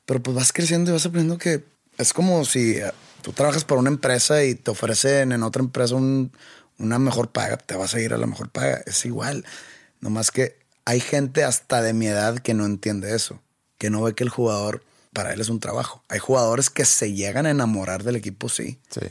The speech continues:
Speaker 1: Y que por más que se cambien de equipo, se retiran y regresan a vivir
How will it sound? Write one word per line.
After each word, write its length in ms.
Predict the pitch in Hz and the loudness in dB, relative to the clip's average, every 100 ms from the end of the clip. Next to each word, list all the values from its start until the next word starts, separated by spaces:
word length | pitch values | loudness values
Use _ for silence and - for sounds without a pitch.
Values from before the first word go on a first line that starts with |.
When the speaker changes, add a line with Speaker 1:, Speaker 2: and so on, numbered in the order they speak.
| 82 _ | -12 _
Speaker 1:
Y 100 | 120 | -6
que 120 | 110 | -4
por 160 | 107 104 | -4 -2
más 180 | 101 101 | -2 -2
que 80 | 131 | -2
se 140 | 131 | -2
cambien 320 | 120 113 127 | 0 0 2
de 60 | 135 | 0
equipo, 380 | 120 117 135 131 - - | 0 0 0 -2 -6 -12
se 180 | - 107 | -4 -4
retiran 500 | 98 - 95 120 135 - - _ - | -4 -6 -2 -2 -2 -8 -20 _ -10
y 60 | |
regresan 480 | 104 101 95 - 131 | -6 -4 -2 0 2
a 80 | 135 | 2
vivir 520 | 117 101 107 131 - | 2 2 0 0 -4